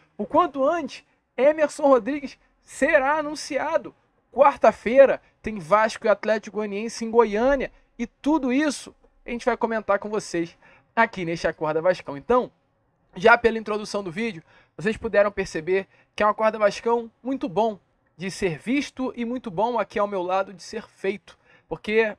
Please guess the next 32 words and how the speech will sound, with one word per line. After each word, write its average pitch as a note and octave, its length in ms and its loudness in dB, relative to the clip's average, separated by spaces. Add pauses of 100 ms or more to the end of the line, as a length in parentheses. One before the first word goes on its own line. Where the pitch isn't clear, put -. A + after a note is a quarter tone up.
(140)
nunca A#3+ 380 -2
foi B3 220 -2
tão D4+ 260 4
fácil F#3+ 600 0 (340)
falar G3 340 6
de F#3+ 100 -6
Vasco E3+ 300 -2
da F3+ 140 0
Gama. C#3 240 -10
Sinceramente, B3+ 880 -2
aqui, A#3 340 -2
torcedor, C3+ 540 -12 (500)
eu D3+ 80 -8
tenho B3 180 -2
quase B3+ 280 2
quatro C4 480 2
anos A#3 240 -4
de A3+ 80 -8
canal. D#3+ 340 -4
Irei F#3+ 160 -4
completar G#3+ 500 -2
em G#3+ 60 -12
dois G3 160 -8
mil G3 120 -14
e F3+ 40 -20
vinte F#3 160 -18
e - 60 -20
quatro F#3+ 440 -2
quatro A#3 480 4
anos G#3 240 -10
de F#3+ 80 -12
canal. C3 400 -8